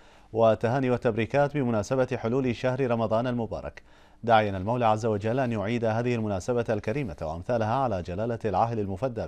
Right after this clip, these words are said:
بوافر الصحة والسعادة، وأن يعيد الله هذه النفحات الإيمانية المباركة لهذا الشهر الفضيل على جلالته وعلى شعب البحرين وعلى الأمة العربية والإسلامية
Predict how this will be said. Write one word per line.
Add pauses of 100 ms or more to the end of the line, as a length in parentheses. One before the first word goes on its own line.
بوافر
الصحة
والسعادة، (380)
وأن
يعيد
الله
هذه
النفحات
الإيمانية
المباركة
لهذا
الشهر
الفضيل
على
جلالته
وعلى
شعب
البحرين (720)
وعلى
الأمة
العربية
والإسلامية